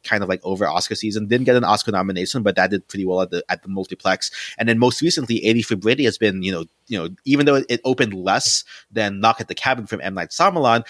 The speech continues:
has been kind of doing better consistently week over week than Knock at the Cabin, right? So that's another old person movie, right? So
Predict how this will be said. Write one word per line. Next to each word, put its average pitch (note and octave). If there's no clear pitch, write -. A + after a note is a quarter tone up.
has C3+
been C3
kind A#2+
of G2+
doing A#2+
better G#2+
consistently F#2+
week F#2
over F2+
week G2+
than F#2+
Knock F#2
at F#2+
the -
Cabin, G2+
right? F2
So F#2+
that's F#2+
another F#2+
old G2
person F#2
movie, D#2+
right? F2+
So A2